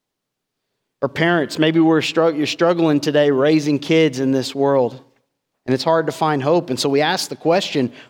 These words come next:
where can we find hope today?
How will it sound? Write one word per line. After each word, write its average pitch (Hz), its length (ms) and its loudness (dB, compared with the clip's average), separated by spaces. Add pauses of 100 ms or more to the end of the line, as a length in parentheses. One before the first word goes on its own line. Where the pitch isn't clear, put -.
where 175 360 2
can 185 260 0
we 165 120 2
find 156 500 0
hope - 560 -4
today? 110 500 -4